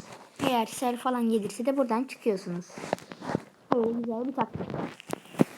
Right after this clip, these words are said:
Şimdi bakalım başımıza ne gelecek. Bekliyoruz. Kum fırtınası gibi bir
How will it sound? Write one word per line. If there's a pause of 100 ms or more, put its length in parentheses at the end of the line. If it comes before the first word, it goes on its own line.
(140)
Şimdi
bakalım
başımıza
ne
gelecek. (880)
Bekliyoruz. (1400)
Kum
fırtınası (140)
gibi
bir